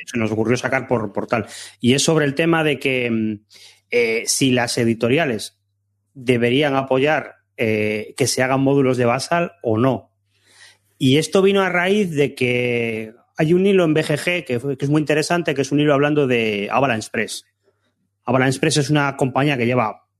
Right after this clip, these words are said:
mogollón de años tra-, en el merc-, eh, trabajando, tiene muchos títulos y, y tuvo unos cuantos combates de éxito, pero a día de hoy es una compañía zombie, es una compañía que,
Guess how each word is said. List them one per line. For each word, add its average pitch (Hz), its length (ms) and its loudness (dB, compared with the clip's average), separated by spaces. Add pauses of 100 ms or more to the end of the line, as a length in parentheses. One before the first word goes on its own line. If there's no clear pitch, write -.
mogollón 107 760 0
de 123 140 0
años 170 420 -2
tra-, 107 200 -4
en 104 180 -4
el 101 140 0
merc-, 104 280 -4
eh, 107 300 0
trabajando, 156 600 -2 (260)
tiene 120 180 2
muchos 120 340 0
títulos 185 520 0
y, 107 280 -2
y 120 60 -4
tuvo 127 180 2
unos 127 140 0
cuantos 123 260 -2
combates 123 400 -2
de 156 120 0
éxito, 196 380 -4 (580)
pero 147 180 2
a 139 40 0
día 156 180 2
de 165 100 4
hoy 175 80 2
es 139 80 -4
una 180 100 0
compañía 170 380 0
zombie, 147 480 -2
es - 100 -20
una 123 80 -4
compañía 131 400 0
que, 120 460 -4